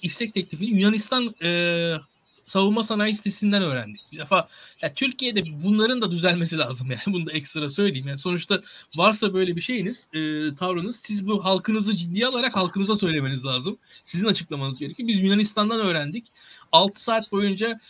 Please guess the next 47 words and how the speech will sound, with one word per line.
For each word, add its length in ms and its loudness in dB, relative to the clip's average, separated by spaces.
e, 80 2
o 180 -2
haber 220 4
yalan 260 2
haber 220 2
olarak 300 -2
algılandı 460 2
Türkiye'de. 500 -2
Ondan 340 0
sonra 220 0
o 40 -2
haber 340 0
yavaş 360 0
yavaş 240 -2
Reuters 400 -2
vesaire 460 -2
normal 360 -2
c-, 140 -4
ha-, 240 -12
haber 260 0
haline 300 0
geldi 340 -6
ve 80 4
şu 180 -2
an 160 4
bu 40 4
noktaya 300 -2
geldik. 400 -2
Yani 220 2
aslında 320 -4
işin 380 -6
başından 480 -2
beri 260 2
bir 100 2
eğretilik 600 2
vardı, 380 2
e, 100 -2
o 160 -2
eğretilik 440 4
birazcık 300 -2
daha 100 -4
açıklandı 580 -6
diye 160 -2
düşünüyorum. 480 -4
E, 60 -8
birazcık 300 -2
daha, 240 0